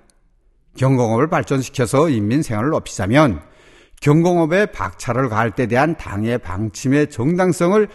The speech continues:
가슴 깊이 간직하는 것보다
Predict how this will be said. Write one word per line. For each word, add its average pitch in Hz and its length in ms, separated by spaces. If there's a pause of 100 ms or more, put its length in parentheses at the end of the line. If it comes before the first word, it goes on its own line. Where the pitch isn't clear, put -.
(320)
가슴 160 400
깊이 180 380
간직하는 127 680
것보다 117 640